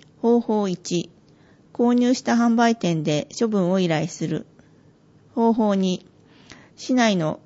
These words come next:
家電取扱店で処分を依頼する。方法三、郵便局で家電リサイクル券を購入し、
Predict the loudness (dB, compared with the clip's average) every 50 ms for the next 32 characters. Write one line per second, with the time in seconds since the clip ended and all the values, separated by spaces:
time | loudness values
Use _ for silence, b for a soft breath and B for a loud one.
0 | _ -4 -4 0 0 2 2 2 2 2 0 2 2 2 2 0 -2 -2 -2 0
1 | 0 0 0 -2 -2 -2 0 -2 -2 -2 -4 -6 -12 -8 -4 -4 -2 0 0 -2
2 | 0 0 0 0 0 0 -2 -2 -6 -8 -8 -6 -6 -6 -6 _ -16 _ _ _
3 | _ -20 _ _ _ _ _ _ _ _ _ -2 0 2 2 2 2 0 0 -2
4 | -2 -4 -2 -2 -4 -8 -12 _ _ _ -20 _ _ _ _ _ _ _ _ _
5 | _ _ B B B B B B B B B B B -2 0 0 0 2 0 0
6 | 0 0 -2 -2 -2 0 0 0 0 0 -2 -8 _ -4 -2 0 2 2 2 2
7 | 0 0 0 0 -2 0 0 -2 -2 0 0 -2 -2 0 -2 -4 -4 -4 -4 -4
8 | -2 -2 -2 -2 -4 -4 -6 -4 -6 -6 -6 -6